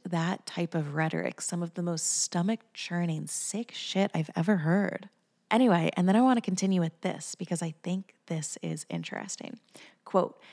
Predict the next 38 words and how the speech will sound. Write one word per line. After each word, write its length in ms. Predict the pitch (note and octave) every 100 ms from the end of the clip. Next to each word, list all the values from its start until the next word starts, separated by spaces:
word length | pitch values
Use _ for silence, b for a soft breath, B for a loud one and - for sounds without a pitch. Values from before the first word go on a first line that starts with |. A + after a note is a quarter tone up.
| B
"Mister 300 | G3+ B3 -
Epstein 480 | - F#3+ - F#3+ F#3
then 200 | E3+ F3
meandered 540 | A3+ G3 E3 E3 E3 D#3+
into 240 | E3 E3+
a 80 | E3
discussion 560 | E3 - F#3 - A#3+
of 160 | A3+ E3 -
other 180 | G#3+
prominent 640 | B3+ - F#3 F#3+ G#3 G#3+ E3+
names 300 | D#3+ D#3+ D#3
in 80 |
technology 640 | D#3 E3 F3+ G#3 C#4 A3+ -
circles. 520 | - C2 - - - B B B B
He 140 | - A3+
said 180 | C#4+ D4
that 200 | D4+ -
people 260 | B3 C4+
in 120 | C4+
Silicon 420 | A#3+ G3 G3+ G#3 F#3
Valley 280 | E3 F3+
had 120 | E3 E3+
a 60 |
reputation 720 | E3 E3 A3 - E3+ - E3
for 120 | D#3+
being 300 | E3 D#3+ D#3
geeky 360 | D3+ E3+ E3+ A3
workaholics, 840 | F3+ E3+ F3+ D3+ E3+ - - - -
but 120 | E3+
that 120 | E3+
was 140 | F#3 -
far 240 | - D#3
from 200 | - E3
the 120 | E3+
truth. 460 | - A#3 F#3+ - _ B B -
They 100 | F3
were 80 | D#3+
hedonistic 840 | - C4 B3+ F3 - - F3